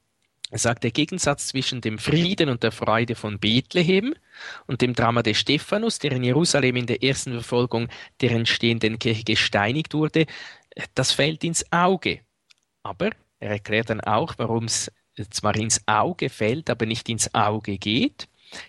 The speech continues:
In Wirklichkeit jedoch wird der scheinbare Widerspruch überwunden, wenn wir das Weihnachtsgeheimnis mehr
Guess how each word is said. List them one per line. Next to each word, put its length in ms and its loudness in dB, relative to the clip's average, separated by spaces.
In 180 2
Wirklichkeit 720 2
jedoch 300 -2
wird 160 0
der 100 2
scheinbare 960 2
Widerspruch 800 -4
überwunden, 760 2
wenn 180 4
wir 80 4
das 240 2
Weihnachtsgeheimnis 1200 0
mehr 460 2